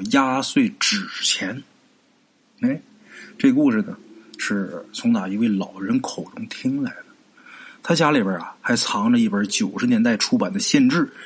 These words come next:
里边也记录了这个故事。不过这个县志里边记载的，他特别简略，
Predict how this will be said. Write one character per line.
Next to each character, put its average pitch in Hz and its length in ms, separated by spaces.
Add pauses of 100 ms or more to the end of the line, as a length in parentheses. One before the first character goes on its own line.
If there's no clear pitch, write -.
(140)
里 107 260
边 98 160 (240)
也 - 100 (120)
记 208 260
录 180 240
了 - 100
这 202 140
个 - 80
故 190 260
事。 - 60 (460)
不 165 180
过 202 140
这 208 40
个 175 120
县 208 280
志 240 120
里 170 100
边 208 140
记 196 260
载 185 100 (100)
的， - 260
他 180 100
特 247 320
别 156 160
简 - 320
略， 180 320